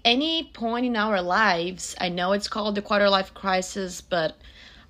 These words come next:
honestly, people have those kind of crises or even challenges through all their entire livelihood, uh, from breakups, relationships, friendships, problems, uh, divorce,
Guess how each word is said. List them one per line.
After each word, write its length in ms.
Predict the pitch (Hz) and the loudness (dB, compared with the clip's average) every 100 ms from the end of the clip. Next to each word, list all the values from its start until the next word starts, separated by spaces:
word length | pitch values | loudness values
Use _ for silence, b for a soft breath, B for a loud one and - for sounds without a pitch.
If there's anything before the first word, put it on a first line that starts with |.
| - | 4
honestly, 540 | 160 196 208 - 220 | 6 6 2 0 -2
people 400 | 214 175 202 202 | -2 -4 0 2
have 260 | 208 214 208 | 4 4 4
those 220 | 214 - | -2 0
kind 160 | 226 | -2
of 100 | 220 | -2
crises 600 | - 233 247 247 226 202 208 | 0 4 4 2 0 -2 0
or 160 | 220 | 0
even 260 | 240 311 359 | 0 -2 -4
challenges 640 | - 214 240 226 190 185 | 0 2 2 0 -2 -4
through 200 | - 185 | -6 -2
all 360 | 180 196 202 202 | 4 6 6 4
their 240 | 196 180 | 2 2
entire 800 | 175 180 185 180 180 180 175 170 - | 0 -4 0 2 2 0 0 -2 -6
livelihood, 800 | 156 143 214 175 135 160 151 156 B B B B | -6 -4 -4 -6 -6 -6 -6 -8 B B B B
uh, 280 | 175 160 156 | 4 6 4
from 500 | - 190 170 165 160 | 2 4 6 4 2
breakups, 720 | 160 208 214 202 202 202 - | 0 0 2 6 6 4 -2
relationships, 960 | 92 151 180 202 208 - 208 196 185 - | -4 -2 0 0 -2 2 4 4 2 -2
friendships, 600 | - 151 185 - 190 - | -4 -2 0 0 -2 -2
problems, 920 | - 180 185 185 190 180 185 175 - B B B B | 4 6 6 6 4 2 0 -6 -10 B B B B
uh, 340 | 175 160 156 151 | 2 2 0 -2
divorce, 1120 | 151 139 240 226 214 202 208 190 - - - | -4 2 6 8 10 10 8 4 0 -2 -4